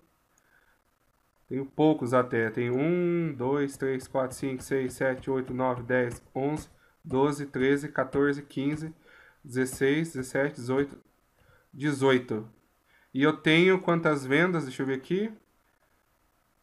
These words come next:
Ah, tá. As vendas aqui, ele tem algumas aqui que ele... Ah, tá. Tem as páginas também, né, que eu esqueci de carregar. Deixa eu aumentar aqui a quantidade de páginas. Ficou pouco aqui, ó.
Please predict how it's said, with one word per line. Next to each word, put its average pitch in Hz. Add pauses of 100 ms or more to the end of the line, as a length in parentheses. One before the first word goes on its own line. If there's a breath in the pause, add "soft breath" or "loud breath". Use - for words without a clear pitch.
(760)
Ah, 165
tá. 113
As 123
vendas 143
aqui, 147
ele 190
tem 175 (240)
algumas 143
aqui 151
que 139
ele... 151
Ah, 156
tá. 127
Tem 160
as 202
páginas 156
também, 123
né, 120
que 123
eu -
esqueci 123
de 123
carregar. 117 (480 loud breath)
Deixa 143
eu 170
aumentar 160
aqui 143
a 135
quantidade 131
de 113
páginas. 135
Ficou -
pouco 151
aqui, 180
ó. 131